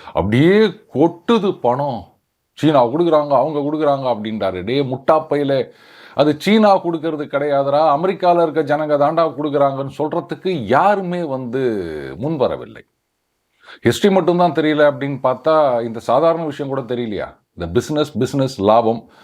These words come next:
அவரு புள்ள, மருமவன், இவங்க கம்பெனிகளுக்கான லாபம், இது மட்டும்தான் அவர் கண்ணுல தெரியுது போல இருக்கு. இப்போ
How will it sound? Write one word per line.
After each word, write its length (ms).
அவரு 640
புள்ள, 340
மருமவன், 520
இவங்க 280
கம்பெனிகளுக்கான 880
லாபம், 360
இது 180
மட்டும்தான் 340
அவர் 120
கண்ணுல 320
தெரியுது 220
போல 220
இருக்கு. 260
இப்போ 560